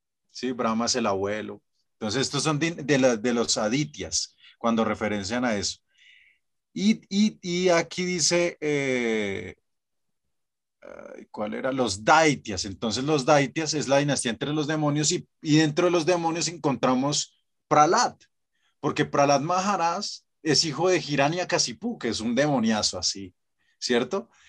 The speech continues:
Entonces, eh, por eso dice que, que él es Pralat, ¿no? Dentro de la dinastía de los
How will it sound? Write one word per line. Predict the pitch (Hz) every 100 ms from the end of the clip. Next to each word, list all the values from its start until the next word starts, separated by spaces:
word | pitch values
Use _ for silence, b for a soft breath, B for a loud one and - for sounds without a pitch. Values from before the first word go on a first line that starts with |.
| b -
Entonces, | 185 160 185 175 151 170 180 - -
eh, | 143 135 123 117 110 104 98
por | 117
eso | 117 139
dice | 139 127 151
que, | 151 117 92 - _ _ _ _ _ _ -
que | 120 135 170
él | 160 151
es | 131 131 -
Pralat, | - 127 123 117 98 - _
¿no? | 110 117
Dentro | 123 107 - 107
de |
la | 101 95
dinastía | 95 92 - 101
de | 98
los | 95 - -